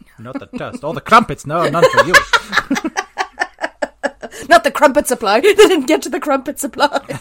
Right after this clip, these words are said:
Speaker 2: Oh, I love this story. <laughs>
Speaker 1: On the island,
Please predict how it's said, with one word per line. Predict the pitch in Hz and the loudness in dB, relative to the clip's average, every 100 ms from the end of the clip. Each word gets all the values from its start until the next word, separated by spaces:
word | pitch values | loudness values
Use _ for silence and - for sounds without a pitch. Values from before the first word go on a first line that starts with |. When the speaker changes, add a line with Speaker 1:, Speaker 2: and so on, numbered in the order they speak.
| 269 - 147 - - - - - | -10 -12 -10 -10 -10 -18 -16 -6
Speaker 2:
Oh, | 453 330 440 508 508 415 | -6 -2 6 8 8 6
I | 370 | 0
love | 370 | -4
this | 349 | -6
story. | - 262 240 247 - 294 | -8 -8 -10 -12 -12 -6
<laughs> | 320 330 330 320 - 302 - - | -2 -2 -2 -10 -10 -14 -14 -4
Speaker 1:
On | 208 220 | -2 0
the | 214 | 0
island, | 156 143 107 98 120 | 0 -2 -6 -12 -18